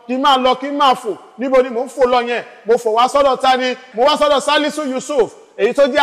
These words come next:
akọ́nimọ̀ọ́gbá tó kó àwọn ọmọ sòdì lọ sí ilẹ̀ Ghana láti lọ gbá wáfù, ìyẹn West African Football Union, èyí tó ń wáyé lọ́wọ́lọ́wọ́ tá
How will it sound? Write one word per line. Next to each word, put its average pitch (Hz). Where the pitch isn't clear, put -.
akọ́nimọ̀ọ́gbá 277
tó 302
kó 294
àwọn 269
ọmọ 262
sòdì 170
lọ 233
sí 269
ilẹ̀ 269
Ghana 294
láti 269
lọ 269
gbá 247
wáfù, 285
ìyẹn 254
West 302
African 285
Football 277
Union, 262
èyí 220
tó 277
ń 294
wáyé 294
lọ́wọ́lọ́wọ́ 294
tá 302